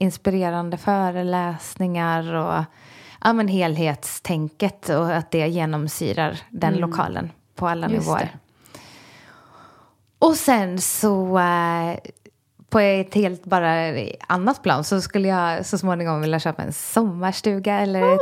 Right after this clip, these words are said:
Speaker 2: Åh!
Speaker 1: ett la-, ett lantställe.
Speaker 2: <laughs>
Speaker 1: Så att,
Speaker 2: Mysigt.
Speaker 1: eh, det är väldigt mycket olika. Men målsättningarna är ganska tydliga. Men,
Speaker 2: Mm.
Speaker 1: eh, drömmarna är oändliga och mass-, massor.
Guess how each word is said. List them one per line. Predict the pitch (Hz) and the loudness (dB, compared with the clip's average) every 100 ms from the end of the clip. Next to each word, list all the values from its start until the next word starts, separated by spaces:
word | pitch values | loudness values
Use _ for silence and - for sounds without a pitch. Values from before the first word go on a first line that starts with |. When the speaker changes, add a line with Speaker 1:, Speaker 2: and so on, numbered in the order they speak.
| 440 | 4
Speaker 2:
Åh! | 269 - 339 | 2 4 4
Speaker 1:
ett | 302 | 6
la-, | 381 - 370 | 4 6 6
ett | 240 349 | 8 6
lantställe. | 240 233 - - 214 381 359 | 6 2 0 2 4 4 0
Speaker 2:
<laughs> | 311 269 262 | -2 -2 4
Speaker 1:
Så | 269 | 6
att, | 247 | 6
Speaker 2:
Mysigt. | 240 - | 4 2
Speaker 1:
eh, | 247 233 233 196 196 214 | 2 4 2 0 0 0
det | 233 269 | 4 4
är | 262 254 240 233 | 4 4 4 2
väldigt | 226 247 240 240 233 92 | 2 2 2 0 0 2
mycket | 233 233 208 160 | 2 0 0 -2
olika. | - 185 160 160 151 135 | 0 0 0 0 0 2
Men | 190 202 214 214 | 2 2 2 2
målsättningarna | 240 233 214 226 233 220 208 | 2 0 0 0 2 2 2
är | |
ganska | 170 156 156 | 0 -2 -6
tydliga. | - 160 160 156 - | -4 -2 0 -2 -2
Men, | 196 196 185 175 175 | 0 4 4 2 0
Speaker 2:
Mm. | 175 170 | 0 -2
Speaker 1:
eh, | 170 | 2
drömmarna | 196 180 175 175 175 | 2 2 -2 0 0
är | 165 165 160 160 - | 2 0 0 -2 0
oändliga | 180 170 160 156 175 175 | 0 0 -2 -2 -2 0
och | |
mass-, | 170 165 - - - | -2 -4 -12 -14 -12
massor. | - 180 175 - - 180 165 | -6 -4 -4 -6 -8 -6 -6